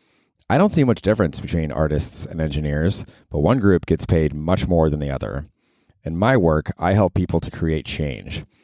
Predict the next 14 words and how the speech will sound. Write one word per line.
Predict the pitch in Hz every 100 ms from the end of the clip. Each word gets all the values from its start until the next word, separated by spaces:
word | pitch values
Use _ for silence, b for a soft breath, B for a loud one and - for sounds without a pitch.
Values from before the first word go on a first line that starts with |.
| b b b
I | 90
want | 131 165
people | 147 117
to | 104
understand | 82 92 95 92 80 78
that | 73 -
their | 110 110
legacy | 92 87 85 87 80
isn't | 87 101
the | 101
code | - 98 85 82 80 b b b
that | 87
they | 82 76
write, | 95 76 67 -